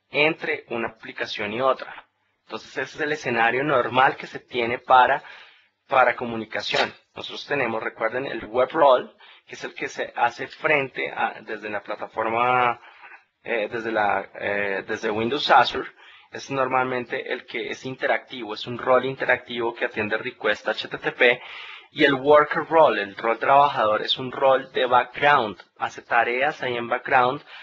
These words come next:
no es interactivo. Entonces, ¿cómo hago para comunicarme con ese worker role? Lo que hago simplemente es pasarle mensajes a través del storage de Windows Azure.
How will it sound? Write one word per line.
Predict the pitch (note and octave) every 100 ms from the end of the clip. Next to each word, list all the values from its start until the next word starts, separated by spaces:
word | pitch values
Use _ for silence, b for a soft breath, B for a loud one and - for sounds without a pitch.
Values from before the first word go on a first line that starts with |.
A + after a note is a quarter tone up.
| B _
no | C3+ C3+ C#3
es | D3 -
interactivo. | D3 D3+ B2 - C3+ B2+ G2+
Entonces, | G2 G#2+ B2 -
¿cómo | D3+ D3+ D3
hago | D3+ D#3+
para | E3 D#3+
comunicarme | D3+ B2+ A#2 B2+ B2 C#3+
con | D#3+ B2+
ese | - C3
worker | C#3 C#3 C#3 D#3
role? | D#3+ D#3+ - B B B B B -
Lo | A#2+
que | B2+
hago | A#2 A#2 C3+
simplemente | - D3+ D3+ E3+ E3 D#3 E3 D#3 C3+
es | D3+ - - _ b b b b b b _
pasarle | - B2+ - D3 C3+ D#3 G3
mensajes | F3 C3+ C#3 B2 C3 D3
a | E3+
través | - A#2+ A2+ A#2 A#2
del | D3 B2
storage | - B2 A2 A#2 - -
de | A#2
Windows | A2+ A2 B2 E3
Azure. | E3 - G2